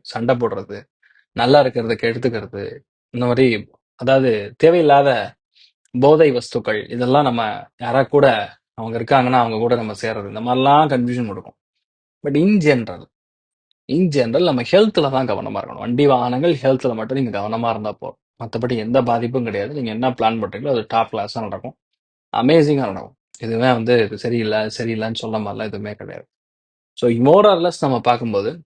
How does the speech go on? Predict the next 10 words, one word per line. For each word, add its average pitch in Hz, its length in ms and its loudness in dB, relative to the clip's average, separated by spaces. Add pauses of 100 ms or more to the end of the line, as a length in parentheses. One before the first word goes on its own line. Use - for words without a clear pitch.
(1700)
பாயிண்ட் 151 260 4
பிளாங்க்ல 143 400 4
சொல்லணும்னா, 113 400 -4 (1120)
சண்டை 185 320 4
போட்டு 175 220 2
தான் 170 140 4
இந்த 139 120 0
வாரம் 135 260 4
எல்லாமே 123 220 0
பண்ணுவீங்க. 104 420 -8